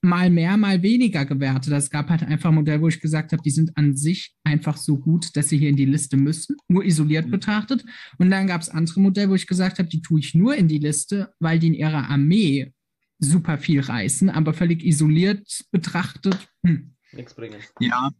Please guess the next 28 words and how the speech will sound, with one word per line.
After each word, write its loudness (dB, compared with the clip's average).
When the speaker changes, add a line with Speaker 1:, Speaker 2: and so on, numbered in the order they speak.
Speaker 2:
Hm. 0
Speaker 1:
Also 2
nicht 0
nix, 0
aber 0
wo's 0
bessere -2
gibt. -8
Speaker 2:
Ich -6
kann 2
vielleicht 0
mal 2
ein -2
Beispiel -2
bringen, 0
so -2
von -2
einem 2
Modell, 0
was -2
ich -4
nicht -2
reingebracht -2
hab. -4
Ja? 0
Speaker 1:
Mhm. 0
Speaker 2:
Ähm, -2
Buchenbein. -2